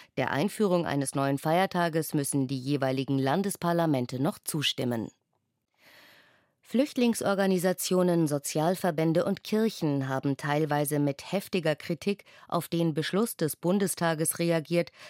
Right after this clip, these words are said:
dass der Familiennachzug für Flüchtlinge mit eingeschränktem Schutzstatus für weitere viereinhalb Monate ausgesetzt bleibt.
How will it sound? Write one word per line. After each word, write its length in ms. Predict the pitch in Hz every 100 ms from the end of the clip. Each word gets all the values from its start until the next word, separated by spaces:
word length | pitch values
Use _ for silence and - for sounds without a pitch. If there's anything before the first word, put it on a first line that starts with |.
| -
dass 180 | 196 185
der 220 | 196 190
Familiennachzug 1120 | - 196 208 269 254 208 180 170 - - 175
für 140 | - 175
Flüchtlinge 640 | - 214 - - 180 170
mit 220 | 165 -
eingeschränktem 680 | 160 170 165 - 175 - 185
Schutzstatus 920 | - 233 - - - 165 - 180 - - - -
für 180 | 160 143
weitere 440 | 156 208 190 175
viereinhalb 680 | - 208 208 185 165 170 -
Monate 440 | 147 139 131 190 -
ausgesetzt 720 | 165 147 - 139 131 - -
bleibt. 500 | 131 110 - -